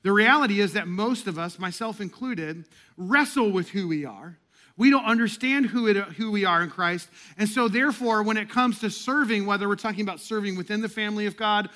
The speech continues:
serving our family, serving out there in the world, we're very confused and conflicted because we don't know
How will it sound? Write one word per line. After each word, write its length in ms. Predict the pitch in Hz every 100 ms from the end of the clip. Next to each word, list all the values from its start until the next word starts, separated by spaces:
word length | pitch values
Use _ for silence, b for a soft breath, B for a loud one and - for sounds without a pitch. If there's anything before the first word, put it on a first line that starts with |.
| B B
serving 400 | - 220 202 180
our 120 | 143
family, 680 | - 226 233 226 226 220 B B
serving 420 | - 240 240 220
out 280 | 208 208 208
there 200 | 202 208
in 80 | 202
the 60 | 180
world, 340 | 196 233 240
we're 120 | 226
very 300 | 196 240 254
confused 640 | 240 208 - 202 254 262 214
and 120 | 202
conflicted 480 | 208 277 320 240 196
because 260 | 226 214
we 120 | 226
don't 260 | 185 240 240
know 380 | 220 214 208